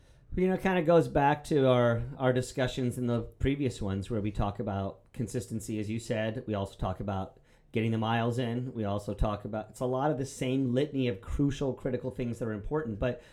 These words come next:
one other piece I think that's really important is he talks a little bit about his recovery and how he takes care of his body and how much time he gives himself between his workouts. And that's what we've found over the years, now that I've been coaching for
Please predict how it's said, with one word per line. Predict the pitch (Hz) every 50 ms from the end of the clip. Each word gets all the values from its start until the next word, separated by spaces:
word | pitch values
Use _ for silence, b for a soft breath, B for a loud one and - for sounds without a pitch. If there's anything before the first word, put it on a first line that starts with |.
| b b b b -
one | 156 185
other | 214 220 233
piece | 226 - - 156 135 131
I | 147 131
think | - 139 127
that's | 120 139 120 - -
really | 135 127 117 117
important | 110 104 - 139 127 - 113 113
is | 104 95 - b b b b b
he | - 135
talks | - 170 175 - -
a | 156
little | 147 135
bit | 127 139
about | 127 123 123 117
his | 113 104
recovery | 104 101 104 - 117 123 127 151 156 156 156 147
and | 131 120
how | 120 131 123 120
he | 120
takes | - - 117 95 -
care | - - 117 113
of | 107
his | 107 101
body | 98 - 113 135 160 170 165 165 156 147
and | 131 110
how | 107 127 135
much | 123 120 120 -
time | - - - 127 139 135
he | 127
gives | 113 117 127 117 117
himself | 123 113 - - 117 110 -
between | - - - - 123 113 104
his | 107 101 98
workouts. | 110 139 156 147 151 160 151 147 143 135 -
And | 123 110 107 b b b b b b b
that's | - 160 180 180
what | - - - -
we've | 147 147 147 143
found | - 139 127 123 120 117 117
over | 117 107 113
the | 104 113
years, | 107 110 117 120 120 117 113 - - -
now | 107 104 110 113
that | 113 110
I've | 110 113 104
been | 120 120 104
coaching | 101 - 123 120 - - 120 107
for | - 131 110 98 98 b